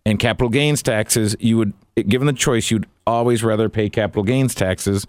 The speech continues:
than ordinary income taxes. But when you think about ordinary income, the money that went into your four oh three B was money that you earned, and instead of taking it and putting it in your pocket, you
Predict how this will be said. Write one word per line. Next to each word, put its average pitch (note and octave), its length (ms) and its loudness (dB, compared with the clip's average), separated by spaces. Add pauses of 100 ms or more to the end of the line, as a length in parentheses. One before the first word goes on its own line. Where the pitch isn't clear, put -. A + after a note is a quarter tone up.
(260)
than G#2 200 0
ordinary G2 480 2
income A2+ 420 0
taxes. D#2+ 420 -2
But A#2 140 -2
when B2 140 2
you C3 40 0
think D3 220 -2
about D3+ 180 0
ordinary A#2+ 380 4
income, F#2+ 400 0 (320)
the - 80 0
money C3 240 2
that C#3 140 0
went B2 160 2
into B2 220 2
your A2+ 100 2
four A#2 280 0
oh A2 60 2
three A2+ 220 0
B A#2 340 0 (280)
was G2+ 200 0
money G#2+ 220 2
that C3 80 0
you C#3 340 2
earned, A2+ 500 2 (120)
and G#2+ 100 2
instead A2 320 0
of A#2 140 -2
taking B2+ 360 0
it A#2+ 60 2
and A2+ 140 0
putting A2+ 180 -2
it - 20 4
in - 20 4
your A#2 100 2
pocket, G2+ 440 -2 (360)
you G2+ 220 0